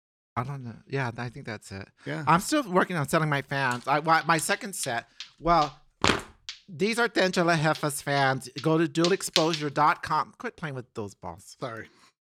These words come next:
Speaker 1: Go to dual exposure dot com. Get her merchandise. I have my merchandise on there with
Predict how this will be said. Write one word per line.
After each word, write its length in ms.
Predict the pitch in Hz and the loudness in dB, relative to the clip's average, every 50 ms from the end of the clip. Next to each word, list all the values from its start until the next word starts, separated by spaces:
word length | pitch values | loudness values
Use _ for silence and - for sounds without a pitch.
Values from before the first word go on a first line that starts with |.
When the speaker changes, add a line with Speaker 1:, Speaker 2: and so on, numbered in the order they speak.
| _ _ _ | _ _ _
Speaker 1:
Go 100 | 156 151 | 0 0
to 100 | 143 143 | 0 0
dual 200 | 127 151 156 160 | 0 0 0 0
exposure 480 | 175 - - - 175 156 147 147 156 139 | 0 -2 -2 -2 0 0 0 0 0 2
dot 240 | 143 139 135 - | 2 2 2 0
com. 440 | - - 139 139 135 131 131 131 135 - _ - - - _ _ _ _ - | -2 -2 -2 0 2 2 0 0 -4 -8 _ -20 -20 -20 _ _ _ _ -2
Get 140 | 170 180 185 | 0 0 2
her 120 | 190 202 | 2 2
merchandise. 760 | 196 175 170 160 147 - 160 156 156 147 143 143 143 139 - - | 2 2 2 2 0 -2 -4 0 2 4 4 4 2 0 -2 0
I 140 | 165 165 | 0 2
have 180 | 165 180 180 156 | 4 4 2 4
my 300 | 160 160 170 175 190 220 | 4 4 6 6 6 6
merchandise 640 | 233 214 196 185 180 - 160 156 139 135 127 120 - - | 6 4 2 2 2 -2 -4 -2 -2 -2 -2 -4 -4 -4
on 220 | 156 135 127 123 120 | -4 -4 -4 -4 -4
there 180 | 127 120 120 | -4 -4 -4
with 300 | 120 113 110 135 127 117 | -6 -6 -4 -4 -4 -4